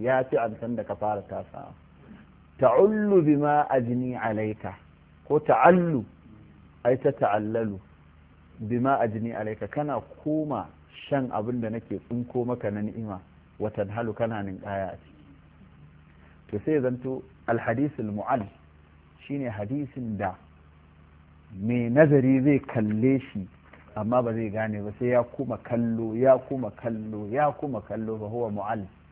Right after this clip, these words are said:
min alla ya allu. An gane? Sai ya zanto alhahu wa shaghalahu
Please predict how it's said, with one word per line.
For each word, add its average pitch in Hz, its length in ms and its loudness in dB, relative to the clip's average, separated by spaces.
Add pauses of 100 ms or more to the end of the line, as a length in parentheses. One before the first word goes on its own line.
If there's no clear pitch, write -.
(440)
min 123 200 -4 (380)
alla 147 460 2
ya 110 220 -2
allu. 110 280 -4 (1900)
An 117 120 0
gane? 135 320 2 (1800)
Sai 123 80 -2
ya 123 60 2
zanto 120 440 -4 (260)
alhahu 147 760 2 (680)
wa 110 200 4
shaghalahu 135 720 4